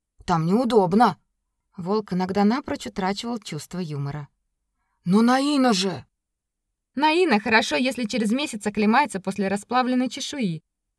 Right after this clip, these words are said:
А если что, я и добавить могу. А ты, вы оба с котом, ребёнка в депрессию вгоните. Ей кошмары снятся уже, и ты её в дуб запереть хочешь?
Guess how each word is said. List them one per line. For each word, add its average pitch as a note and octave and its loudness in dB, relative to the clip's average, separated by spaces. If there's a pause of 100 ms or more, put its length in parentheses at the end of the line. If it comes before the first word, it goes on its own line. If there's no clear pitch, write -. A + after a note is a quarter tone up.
(160)
А E4 -2
если F4+ 2
что, G#4+ 0 (240)
я D#4+ 0
и - 2
добавить G#3 2
могу. G3+ -2 (680)
А - 6
ты, G4+ 4 (320)
вы C4 8
оба D4+ 6
с D4+ -6
котом, F#3+ 2 (300)
ребёнка D4+ 2
в B3 2
депрессию A3+ 0
вгоните. F#3+ 0 (340)
Ей C4+ -4
кошмары - 2
снятся A3+ 0
уже, G3+ 0 (200)
и D4+ -6
ты - 2
её D#4 2
в C4 0
дуб C#4+ 6
запереть A3+ -2
хочешь? F#3 -4